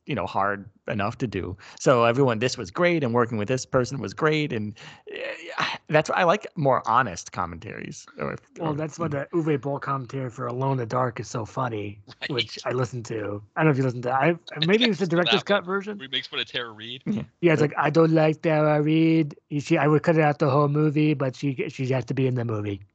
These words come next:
Speaker 2: I don't like Tara Reid." <laughs> So it's like,
Speaker 1: <laughs>
Speaker 2: so it's like,
Speaker 1: 'Cause that's what I want. I want that honesty.
Speaker 2: and he made fun of Dorf too. Like, Dorf is very, like, a prima donna.
Speaker 1: <laughs>
Speaker 2: Christian Slater was good though.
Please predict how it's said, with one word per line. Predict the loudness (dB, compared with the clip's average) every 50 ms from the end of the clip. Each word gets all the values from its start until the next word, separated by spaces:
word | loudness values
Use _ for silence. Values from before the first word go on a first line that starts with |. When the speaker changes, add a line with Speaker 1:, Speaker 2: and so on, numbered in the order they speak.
| _ _
Speaker 2:
I | -4 0
don't | 2 2 4
like | 2 2 0
Tara | -2 -4 -4 -4 -6 -8
Reid." | -8 -8 -8 -10 -12 _
<laughs> | _ -20 -20 _ -12
So | -4 2 2 2 2
it's | 2 -2 -2 -2 -2 -2
like, | -2 -2 -2 -6 -6 -10
Speaker 1:
<laughs> | -12 -16 -16 _ -12 -12 -12 -12 -12 -16 -20 -20 -20 _ _ _
Speaker 2:
so | _ -10
it's | -10 -10 -14 -14 -14
like, | -10 -10 -10 -10 -10 -16 -16 -16 -14 -16 -18 -18 -18 -6 -6
Speaker 1:
'Cause | -6 -2
that's | -2 -2 -2 2
what | 4 4
I | 6
want. | 6 6 4 4 4 2
I | 0
want | 0 0 2 2
that | 0 0 0 -4
honesty. | -4 -4 -4 -6 -8 -8 -2 2
Speaker 2:
and | 2 4
he | 6
made | 8 6 6 6 2
fun | 0 2 2
of | 0 4
Dorf | 4 4 6 6 4 0 -4
too. | -4 -4
Like, | -4 -4 -2
Dorf | 2 4 6 6 4 2
is | -2 -2
very, | 0 0 2 2 0
like, | 0 0 -4
a | -6
prima | -4 -2 -2 0 0 0
donna. | 0 0 0 0 0 0 0 0 -2 -2 -4 -6 -8 _ _ _ -6 -2 2
Speaker 1:
<laughs> | 2 2 2 2 -8 -6
Speaker 2:
Christian | -6 -2 2 4 4 4
Slater | 4 4 6 6 8 8 6
was | 6 4
good | 2 -2 -4 -2
though. | -2 -4 -4 -6